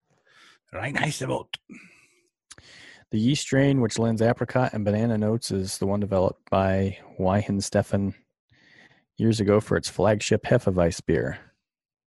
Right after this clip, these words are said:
Speaker 2: The same one Sierra uses at its house, as its housed wheat ale yeast. Sweet! Uh, April. I wonder
Speaker 1: Not
Speaker 2: where we
Speaker 1: too
Speaker 2: can get
Speaker 1: far
Speaker 2: that.
Speaker 1: off.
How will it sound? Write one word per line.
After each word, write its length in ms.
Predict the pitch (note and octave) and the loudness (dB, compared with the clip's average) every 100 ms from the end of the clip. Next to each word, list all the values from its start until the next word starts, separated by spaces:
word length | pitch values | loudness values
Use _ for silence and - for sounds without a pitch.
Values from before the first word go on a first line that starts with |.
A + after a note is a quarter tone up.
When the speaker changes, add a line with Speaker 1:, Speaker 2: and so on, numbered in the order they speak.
| _ _ _ _ _ _ - | _ _ _ _ _ _ -10
Speaker 2:
The 60 | |
same 300 | A2+ - A#2 | -2 2 4
one 140 | A2 A2 | 4 2
Sierra 360 | - G#2 G#2+ | 4 4 6
uses 400 | G#2 G#2 G2+ G2+ | 6 4 4 2
at 100 | G2 | 4
its 140 | F#2+ - | 2 0
house, 540 | G2 G2+ G#2+ - - _ _ _ _ _ _ _ _ _ | 0 0 -2 -10 -14 _ _ _ _ _ _ _ _ _
as 240 | - A2 G2+ | 2 4 4
its 200 | - - | -2 -4
housed 480 | - G2+ G2+ - - _ _ _ _ | -2 0 0 -2 -16 _ _ _ _
wheat 220 | - G#2 - | -2 0 2
ale 220 | G2+ F#2 | 0 0
yeast. 360 | - - - - _ _ _ - - | -2 -8 -12 -18 _ _ _ -20 -18
Sweet! 460 | - - F#4 - - _ _ - - - - - - - - | -6 4 6 6 0 _ _ -20 -20 -18 -18 -18 -20 -16 0
Uh, 240 | C#3+ C#3 | 4 4
April. 380 | C#3 A3+ A2+ C#2+ - - _ _ _ _ _ _ _ _ - - - _ - | 4 2 0 -4 -8 -20 _ _ _ _ _ _ _ _ -20 -20 -20 _ -6
I 40 | B2 | 2
wonder 160 | D3 | 4
Speaker 1:
Not 40 | D3 | 6
Speaker 2:
where 80 | D3 | 6
we 80 | |
Speaker 1:
too 80 | C#3 | 6
Speaker 2:
can 140 | D3 E3 | 4 6
get 120 | F#3 | 4
Speaker 1:
far 120 | F#3+ | 4
Speaker 2:
that. 160 | F3 E3 | 2 0
Speaker 1:
off. 400 | - - - | 0 -12 -16